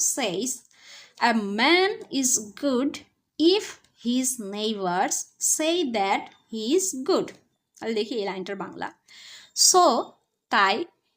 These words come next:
you should keep, keep অর্থ রাখা, tomar এটা রাখা উচিত, it, iha,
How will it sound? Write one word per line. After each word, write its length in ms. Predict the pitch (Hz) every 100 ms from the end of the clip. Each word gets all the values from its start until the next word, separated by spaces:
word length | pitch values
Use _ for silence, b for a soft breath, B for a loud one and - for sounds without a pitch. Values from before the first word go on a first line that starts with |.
| _ _ _ -
you 200 | 311 415
should 800 | 494 - - 311 240 202 339 - - _ _ -
keep, 300 | 320 269 - - -
keep 220 | 320 294
অর্থ 240 | 226 - 226
রাখা, 440 | 190 170 233 302 B B B -
tomar 420 | 277 294 359 440 - 208
এটা 480 | 240 294 311 311
রাখা 400 | 214 185 185 330
উচিত, 400 | 349 285 - - - - - - - _ _ _ b b b _ _ _ _ _ _
it, 360 | 302 285 - - -
iha, 380 | 247 226 208